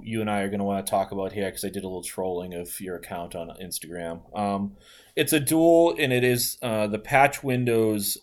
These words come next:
are the first initial of each player, and it's out of fifteen. So what, what drew me to it was that it was a game-used relic card, short printed from Upper Deck of those two. But it also ties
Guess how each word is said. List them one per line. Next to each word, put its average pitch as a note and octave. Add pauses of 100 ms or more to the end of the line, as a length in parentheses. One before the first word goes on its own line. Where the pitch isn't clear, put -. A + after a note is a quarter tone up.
are G2+
the G2
first A#2
initial G#2
of G2+
each G2+
player, A2
and G#2
it's G2+
out G#2+
of F#2+
fifteen. G2
So -
what, C3+ (380)
what C#3+
drew C#3+
me D#3+
to B2
it A2+
was G#2+
that G#2+
it G#2
was G#2
a G2
game-used G#2
relic G2
card, F#2+
short G2+
printed F#2
from F#2+
Upper F2
Deck E2
of E2+
those D#2+
two. - (500)
But B2
it B2
also C#3
ties B2